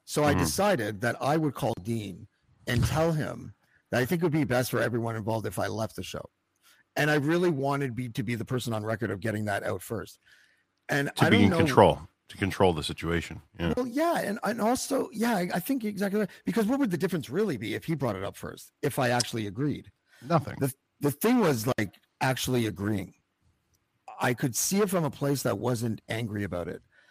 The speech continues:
Speaker 1: I
Speaker 2: Mm-hmm.
Speaker 1: could see it from a place of, like, You know what? There's an opportunity here. I w-, love being on the show, but for whatever reason, he's right. The chemistry is negatively impacted sometimes when I'm there, and I'm, I'm the guilty culprit more often than the others,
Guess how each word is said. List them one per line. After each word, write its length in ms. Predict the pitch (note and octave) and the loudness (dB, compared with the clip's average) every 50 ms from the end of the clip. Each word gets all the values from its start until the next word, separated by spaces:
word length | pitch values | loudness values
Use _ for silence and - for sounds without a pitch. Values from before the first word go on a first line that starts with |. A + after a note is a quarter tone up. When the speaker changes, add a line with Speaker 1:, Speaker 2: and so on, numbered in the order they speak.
| _ _ _ - | _ _ _ -4
Speaker 1:
I 40 | A2 | -2
Speaker 2:
Mm-hmm. 120 | A#2 D#3 | -2 -2
Speaker 1:
could 160 | F3 A#2+ A#2 - | -2 -4 -4 -2
see 140 | - D#3+ | 0 0
it 80 | E3 D3+ | 0 0
from 160 | D3 D#3+ C#3 | 0 -2 -2
a 60 | B2 | -2
place 280 | G#2 A#2+ C3 B2 B2+ - | -2 -2 -2 -2 -2 -4
of, 140 | B2+ G2 G#2+ | -6 -4 -4
like, 240 | A2+ G#2+ G2 - - | -2 -4 -2 -4 -4
You 60 | D3+ | -2
know 120 | E3+ E3+ | -2 0
what? 280 | C#3+ A2+ B2+ E3 F#3 - | 0 0 0 0 -2 -2
There's 180 | D3+ D#3+ D#3 | -2 -2 -2
an 80 | D#3 C#3 | -2 -2
opportunity 580 | B2+ A#2 - A2+ - D#3+ D#3 D3+ C3 F#2+ F#2 F2 | -2 -2 -4 -6 -6 -4 -4 -4 -4 -6 -8 -10
here. 260 | F2 D#2+ E2+ - - _ _ _ _ _ _ _ _ _ _ _ _ _ _ | -10 -12 -14 -14 -18 _ _ _ _ _ _ _ _ _ _ _ _ _ _
I 160 | - A#2 A2 | 0 2 2
w-, 180 | G#2+ G2+ G#2 G#2 | 2 0 -2 -4
love 300 | B2 A2+ G#2 C3 F3+ F#3+ | -4 -2 0 0 2 2
being 140 | E3+ C3 G#2 G2 | 2 0 -2 -2
on 100 | G2+ G2+ | -4 -8
the 60 | F#2+ | -10
show, 420 | - - G2+ F2+ F2 G#2+ C3+ - - _ _ _ _ _ _ _ _ | -8 -8 -6 -6 -6 -6 -8 -10 -12 _ _ _ _ _ _ _ _
but 360 | - - - F3 F#3 G3 - - _ _ _ _ _ _ _ | -10 -4 0 2 2 2 0 -4 _ _ _ _ _ _ _
for 160 | - - F3 | -4 -2 0
whatever 260 | E3+ F3+ F#3+ F#3 F3+ D#3 | 2 2 2 2 2 2
reason, 380 | C3 B2+ B2+ C3+ D#3+ E3 F3 - - | 2 2 0 0 -2 -2 -4 -4 -4
he's 160 | - D#3+ D#3 | -6 -4 -2
right. 180 | G3 G#3 D#3 C#3 | 0 0 0 -2
The 80 | C#3+ | -2
chemistry 440 | - - D#3+ E3 D3+ - D#3+ D#3 D3 | -2 -2 0 0 0 0 0 0 0
is 180 | C#3+ C3 A#2 A#2+ | 0 0 -2 -4
negatively 420 | C3 C3+ B2 C3+ B2 A#2 A#2+ A#2 | -6 -4 -4 -4 -4 -2 -2 -2
impacted 540 | C3 D3+ D3 D#3 B2 G#2+ G2 - G#2 G2+ G2 | -2 -2 -2 0 -2 -2 -2 -4 -6 -6 -6
sometimes 640 | - A#2 G#2 G#2 - A#2+ G2+ F#2 G2+ A2+ A#2 A#2+ | -6 -6 -6 -6 -6 -6 -6 -4 -6 -6 -8 -8
when 160 | G#2 A2+ A2+ - | -8 -6 -6 -4
I'm 220 | - A2 A2 A2+ | -4 -4 -4 -2
there, 220 | A#2 D3+ C#3 G#2 G2+ | -2 -2 0 0 -2
and 100 | G2+ G2 | -2 -2
I'm, 200 | A#2 A#2 A#2 - - - - - _ _ _ _ _ - | -2 -2 -2 -4 -8 -14 -20 -20 _ _ _ _ _ -4
I'm 320 | C3 B2+ B2+ C3+ C3 A#2+ | 0 0 2 2 0 -2
the 140 | - - B2 | -2 -4 -4
guilty 300 | G2 G#2 C#3 C3 A#2 B2 | -2 0 0 0 0 -2
culprit 340 | - D3 C3+ - - A2+ A#2 | -2 -2 -2 0 0 -2 -2
more 220 | A#2 A#2 B2 B2 A2+ | 0 0 0 2 2
often 360 | - A2+ A2+ - - A2+ A2 | 2 2 0 0 -2 -4 -4
than 120 | G#2+ G#2+ | -4 -4
the 140 | G#2+ G#2+ A#2 | -4 -4 -2
others, 400 | - E3 D#3+ A#2+ A2 A2+ A2 - | 0 0 0 0 -2 -2 -4 -6